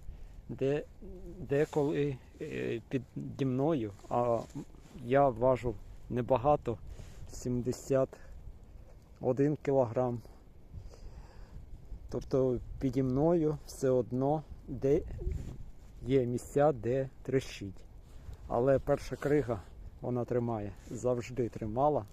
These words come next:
і буде тримати. Ну, в межах розумного, на півтора сантиметри на два сантиметри ніхто лізти не буде. Наразі тут чотири-п'ять сантиметрів вона тримає.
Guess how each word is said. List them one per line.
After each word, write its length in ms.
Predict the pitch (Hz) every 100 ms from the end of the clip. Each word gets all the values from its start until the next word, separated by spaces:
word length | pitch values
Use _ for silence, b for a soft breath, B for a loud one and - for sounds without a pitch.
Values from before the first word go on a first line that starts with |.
| -
і 100 | 131
буде 360 | 117 127 120 120
тримати. 560 | - 110 107 107 143 - - B B B B B - -
Ну, 220 | 139 110 -
в 180 | 113
межах 400 | 117 131 113 120
розумного, 640 | 123 123 131 165 139 110 98 98 -
на 200 | 123 117 -
півтора 380 | 131 - 127
сантиметри 640 | 123 123 113 120 120 120 120
на 140 | 117
два 240 | 110 110 139
сантиметри 680 | - 110 113 110 - 110 - - -
ніхто 640 | 147 131 127 - 139 147
лізти 360 | 113 123 - 120
не 120 | 120
буде. 300 | 98 101 - - - B B B B B B B -
Наразі 440 | 117 131 151 131
тут 220 | 120 117 - - -
чотири-п'ять 880 | - 131 135 147 135 - 113 127 -
сантиметрів 640 | 117 123 107 98 - - - - -
вона 280 | 117 117
тримає. 540 | 113 113 104 98 98